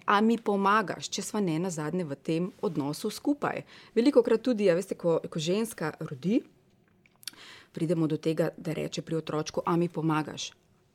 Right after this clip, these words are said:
A ni to nekaj najinega? A se nisva midva za to odločila? Se pravi, tudi tukaj morava skomunicirati, kaj so moje želje, kaj so tvoje želje,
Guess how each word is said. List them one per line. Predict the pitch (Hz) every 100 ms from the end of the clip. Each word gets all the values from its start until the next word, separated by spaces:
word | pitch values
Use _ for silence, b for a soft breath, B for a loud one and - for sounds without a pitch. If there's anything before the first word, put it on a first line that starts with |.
| _ _ _
A | 190
ni | 220
to | 262
nekaj | 240 240 233
najinega? | 180 180 214 190 143 - - -
A | 175
se | -
nisva | 190 208 233
midva | 220 254 226 156
za | - -
to | - - -
odločila? | 143 143 - - - B B B B -
Se | -
pravi, | 233 247
tudi | 277 285 285 -
tukaj | 302 339 - 220 -
morava | 226 196 202 247 262 285 - - _
skomunicirati, | - - 190 180 165 170 226 254 269 202
kaj | - 262
so | 277 254
moje | 185 196 247
želje, | 226 240 247
kaj | 180 190
so | 196
tvoje | 190 160 190
želje, | 208 208 208